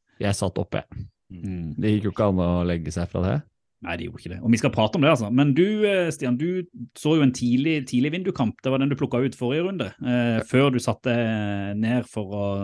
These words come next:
Speaker 2: døgne.
Speaker 1: Altså,
Speaker 2: Så,
Speaker 1: Kenneth
Speaker 2: eh,
Speaker 1: var såpass frekk i forrige uke, så han, eh, valgte kamp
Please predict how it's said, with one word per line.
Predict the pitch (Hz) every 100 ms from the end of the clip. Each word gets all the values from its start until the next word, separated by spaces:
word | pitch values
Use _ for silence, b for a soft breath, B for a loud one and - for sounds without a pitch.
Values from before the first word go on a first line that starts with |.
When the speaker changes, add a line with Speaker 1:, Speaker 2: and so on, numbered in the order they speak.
| 95 95 98 101
Speaker 2:
døgne. | 113 127 165 - _ _ _ _ _ _ _ _
Speaker 1:
Altså, | 123 135 135 135
Speaker 2:
Så, | 123
Speaker 1:
Kenneth | 120 113 104
Speaker 2:
eh, | 110
Speaker 1:
var | 110
såpass | 110 - 104
frekk | - 95 - 110
i |
forrige | 92 95 85
uke, | 92 90
så | 101 98
han, | 95 95
eh, | 92 92 90 90 90 87 87 90 - 107
valgte | 104 87 - - 92
kamp | 87 85 85 _ -